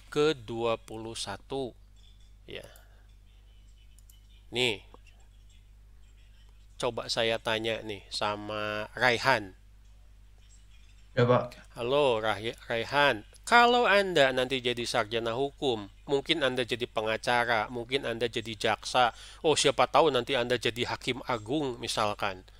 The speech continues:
Speaker 1: Untuk meniti karir, untuk menyelesaikan masalah, kira-kira butuh tidak rasa percaya diri?
Speaker 2: Butuh banget, Pak.
Speaker 1: Butuh banget, tidak cuma betul, Raihan, bukan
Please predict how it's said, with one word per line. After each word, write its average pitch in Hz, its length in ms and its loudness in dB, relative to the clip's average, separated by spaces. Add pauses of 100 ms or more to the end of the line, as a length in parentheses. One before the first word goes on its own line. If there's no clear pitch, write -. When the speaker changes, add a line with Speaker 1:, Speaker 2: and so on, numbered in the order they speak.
(600)
Speaker 1:
Untuk 151 480 0
meniti 131 400 -2
karir, 160 560 2
untuk 123 240 -8
menyelesaikan 120 560 -2
masalah, 143 400 -2
kira-kira 214 960 0
butuh 240 800 -4
tidak 147 480 0
rasa 120 400 -8
percaya 110 560 -6
diri? 104 320 -12 (1600)
Speaker 2:
Butuh 123 320 4
banget, 123 400 6
Pak. - 180 -4 (240)
Speaker 1:
Butuh 185 400 0
banget, 175 460 2 (100)
tidak 190 320 2
cuma 180 320 -2
betul, 196 480 0
Raihan, 135 560 0
bukan 131 400 -4